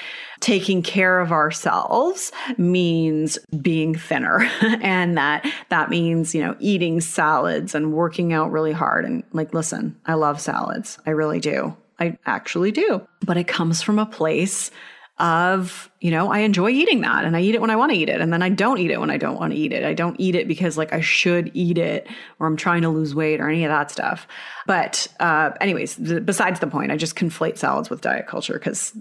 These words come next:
they often go hand in hand. <laughs> Um, but that's a, it's a huge misconception. Um, but it really does come from fat phobia and diet culture. So this idea that you're not taking care of yourself if you accept your body is really rooted in, in, in fat phobia,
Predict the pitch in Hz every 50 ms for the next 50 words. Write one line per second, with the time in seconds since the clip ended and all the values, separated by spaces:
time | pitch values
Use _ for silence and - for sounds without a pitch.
0 | - _ _ - 160 131 131 - - - - - 139 147 151 - - - 139 143
1 | 156 - - - 175 - - - - - 196 - 277 269 262 - 294 277 277 294
2 | 302 302 - - - - - - 381 - - - 196 208 202 196 202 190 190 196
3 | 185 - - - - - - _ 208 202 240 233 254 262 254 - - - 202 214
4 | - - 208 202 208 226 202 214 - 269 254 - 202 180 170 - - 165 156 -
5 | - - - - - - - - 165 - - - - 220 - - 180 180 175 170
6 | 208 202 214 - 185 208 208 208 196 196 190 180 - - 190 175 170 165 160 -
7 | - - 220 214 214 214 220 220 220 - - _ _ _ _ - - 170 147 -
8 | - 220 220 202 208 202 196 190 185 190 185 - - - - - - - 170 170
9 | 170 165 165 160 160 - - - 151 147 - - - - - - - - - -
10 | - 170 - - - - - - - 190 175 180 - 208 190 170 185 202 226 220
11 | 208 - 151 175 180 175 175 175 170 170 - - - 170 165 175 165 151 165 160
12 | 151 165 190 220 233 226 - 247 247 240 - 175 165 - 175 160 160 - - 165
13 | 156 156 - 160 156 156 147 143 151 170 196 226 254 269 - - - 180 175 170
14 | 170 190 190 180 165 147 165 170 160 165 151 151 143 - 165 156 151 147 147 -
15 | - - 160 156 147 - - - 160 151 151 - 147 - - - - - - -
16 | - - - -